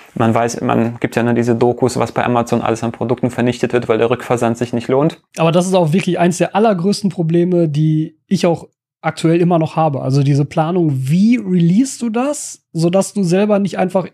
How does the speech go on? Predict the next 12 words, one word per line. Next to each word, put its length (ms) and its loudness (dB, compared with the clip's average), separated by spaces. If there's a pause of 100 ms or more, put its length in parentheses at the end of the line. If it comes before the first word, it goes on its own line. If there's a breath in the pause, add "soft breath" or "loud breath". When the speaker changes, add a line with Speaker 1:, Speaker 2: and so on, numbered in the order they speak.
(420)
Speaker 2:
A, 180 4
in 180 2
Produkten 420 -2
versinkst 480 2
und 160 0
B, 120 2
jeden 280 2
Tag 200 0
zur 120 -8
Post 260 -2
rennst. 480 -2 (540 loud breath)
Ähm, 440 2